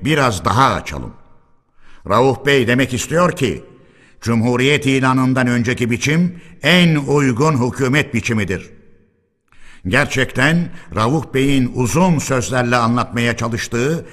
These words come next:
yirmi Ocak bin dokuz yüz yirmi bir günlü anayasanın üçüncü maddesi kapsamıdır.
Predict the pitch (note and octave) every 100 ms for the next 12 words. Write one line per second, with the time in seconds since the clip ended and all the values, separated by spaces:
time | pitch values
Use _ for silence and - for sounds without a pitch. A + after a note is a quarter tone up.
0 | - - G#2 - C3+ B2 - C3 - -
1 | - G2+ A#2+ B2 - B2+ A2 A#2+ G2 A2
2 | A2 A2+ C#3 D3 G#2 A#2 A#2+ A2+ B2 A#2+
3 | A#2 B2 D#3+ F3 - - - B2+ B2 C#3
4 | B2+ D3+ D#3+ C3 - A2+ B2 A2 G#2+ -
5 | G2+ F2 E2+